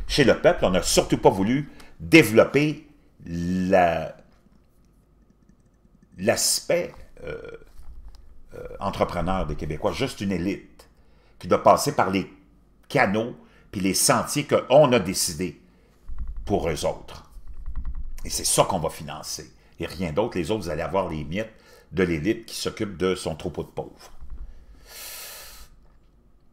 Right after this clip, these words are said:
Et c'est ça qu'on vit au Québec. On a démonisé l'argent, on a démonisé la richesse, on a démonisé le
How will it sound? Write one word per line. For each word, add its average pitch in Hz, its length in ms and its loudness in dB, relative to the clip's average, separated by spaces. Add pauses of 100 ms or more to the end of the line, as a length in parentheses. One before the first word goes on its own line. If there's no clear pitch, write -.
(480)
Et 82 60 -8
c'est 85 180 -4
ça 113 200 -2
qu'on 80 260 -8
vit 80 240 -10
au 78 60 -10
Québec. 92 400 -8
On 78 120 -6
a 78 60 -4
démonisé 110 680 2
l'argent, 147 400 0
on 113 40 0
a 95 60 0
démonisé 120 580 6
la 147 80 8
richesse, 113 340 2
on 101 140 0
a 95 60 0
démonisé 120 600 0
le 131 320 4